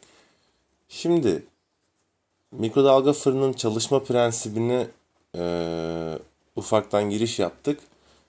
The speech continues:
Peki bu dielektrik ısıtma nasıl gerçekleşiyor? Demin söylediğim gibi, e, moleküllerin bir oraya bir buraya oynamasıyla bu elek-,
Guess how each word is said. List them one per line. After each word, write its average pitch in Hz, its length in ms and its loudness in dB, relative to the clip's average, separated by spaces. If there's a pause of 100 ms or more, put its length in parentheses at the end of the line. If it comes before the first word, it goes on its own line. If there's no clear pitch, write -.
(120)
Peki 135 260 -2
bu 131 200 -4
dielektrik 143 600 4
ısıtma 131 400 0
nasıl 139 240 2
gerçekleşiyor? 95 600 0
Demin 139 180 4
söylediğim 127 640 2
gibi, 107 320 2 (1120)
e, 92 340 -2
moleküllerin 127 880 2
bir 123 180 4
oraya 117 380 8
bir 117 120 -2
buraya 117 260 6
oynamasıyla 110 840 4
bu 92 80 4
elek-, 87 200 4